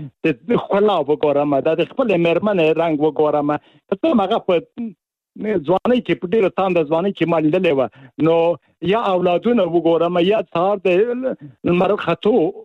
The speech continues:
د، د منظره وګورم، یا سپوږمۍ وګورم، یا ستوري وګورم، یا د یو پارک ښکلا وګورم. دا د ما ډېره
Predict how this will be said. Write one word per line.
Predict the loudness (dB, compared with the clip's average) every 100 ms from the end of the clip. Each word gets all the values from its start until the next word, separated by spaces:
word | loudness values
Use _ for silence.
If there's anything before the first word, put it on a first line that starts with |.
| _ _ -20 -4
د، | -2 -2 -4 -6 -2
د | 0
منظره | 2 2 2 0
وګورم، | 0 2 2 2 0
یا | 0 0 -2
سپوږمۍ | _ _ -4 -2 0 2 2
وګورم، | 0 0 0 0 0 0
یا | 0 -2
ستوري | 0 0 2
وګورم، | 0 0 2 2 0 -2 -8 -16 -20 -6
یا | 0 0
د | 2
یو | 2 2
پارک | 0 0 0 -2 -8
ښکلا | -10 -2 0 2 2 0
وګورم. | 0 2 0 0 -4 -8 -10 -2
دا | 0
د | 2
ما | 2 2
ډېره | 2